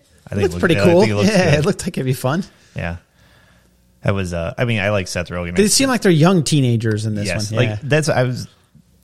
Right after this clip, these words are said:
Speaker 1: even when I was a kid, you know, it's always Teenage Mutant Ninja Turtles.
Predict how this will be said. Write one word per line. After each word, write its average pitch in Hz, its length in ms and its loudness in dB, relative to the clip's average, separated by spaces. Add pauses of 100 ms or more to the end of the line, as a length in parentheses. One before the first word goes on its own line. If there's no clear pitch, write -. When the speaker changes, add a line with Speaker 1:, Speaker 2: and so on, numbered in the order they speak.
(840)
Speaker 1:
even 151 280 0
when 143 100 0
I 139 60 2
was 113 120 -2
a 117 40 -4
kid, 98 220 -4
you 92 60 -4
know, 92 100 -2
it's 92 140 -6
always 95 300 -2 (100)
Teenage 101 440 -2
Mutant 90 240 -6
Ninja 87 200 -6
Turtles. 87 340 -10